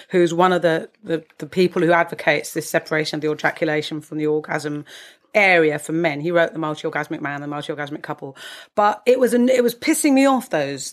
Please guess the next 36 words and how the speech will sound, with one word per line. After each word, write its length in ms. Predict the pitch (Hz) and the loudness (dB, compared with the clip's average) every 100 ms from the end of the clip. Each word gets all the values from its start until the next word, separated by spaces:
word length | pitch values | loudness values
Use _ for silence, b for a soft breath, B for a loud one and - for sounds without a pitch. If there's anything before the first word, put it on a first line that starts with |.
| - | -2
tho-, 240 | 170 156 | 0 2
that, 340 | 156 165 - | 2 0 0
his 280 | 180 190 175 | -4 -2 0
writing, 440 | 160 185 180 165 151 | 2 2 2 -2 -8
because 200 | 160 190 | -6 -6
it 60 | |
was 120 | 208 | -2
all 100 | 247 | 0
very 240 | 240 214 196 | 2 2 2
male-based. 1000 | 190 190 185 180 175 160 147 143 - - - B B B | 0 2 2 2 0 -2 -4 -12 -14 -16 -20 B B B
And 140 | 185 | -2
so 140 | 208 | 0
I 60 | 202 | 2
spoke 360 | 185 - 269 277 | 2 4 2 2
to 120 | 190 | -8
this 200 | 180 - | -8 -2
woman 220 | 185 165 | -2 0
who 100 | 165 | 0
ran 220 | 160 156 | 0 0
the 80 | 151 | -2
Shakti 360 | 156 285 311 185 | 0 -2 -2 0
workshop, 420 | 165 156 165 165 | 0 0 -6 -6
and 80 | 170 | -6
she 120 | 220 | -6
said, 160 | 220 | 0
"Oh, 60 | 226 | 2
don't 240 | 277 330 | 4 4
read 160 | 254 240 | 2 2
all 100 | 190 | 2
that. 300 | 175 165 - B B | 2 0 -2 B B
Read 540 | 208 247 277 269 269 | -2 2 4 4 2
this 160 | 269 220 | 0 0
book 220 | 233 - | 2 0
called 200 | - 196 | 0 -4
Slow 300 | - 170 156 | -2 -2 0
Sex 540 | 151 - - - - | -2 -8 -8 -10 -20